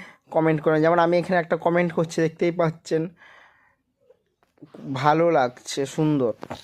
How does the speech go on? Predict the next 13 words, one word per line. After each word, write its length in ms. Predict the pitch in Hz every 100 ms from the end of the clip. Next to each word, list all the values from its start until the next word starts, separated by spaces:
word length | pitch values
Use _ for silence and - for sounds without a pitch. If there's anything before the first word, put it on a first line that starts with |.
| - - _ -
এই 120 | 156
যে 80 | 165
সুন্দর 440 | - 175 175 170
করে 180 | 170 170
কমেন্টটা 360 | 165 165 165
করে 240 | 165 180 185
দিলাম, 260 | 175 165 170 - _
সে 220 | - 160
যদি 180 | 170 175
আমায় 240 | 170 180
কমেন্টে 520 | 165 165 160 160 175
রিপ্লাই 460 | 160 151 - 180 185
দেয় 200 | 170 170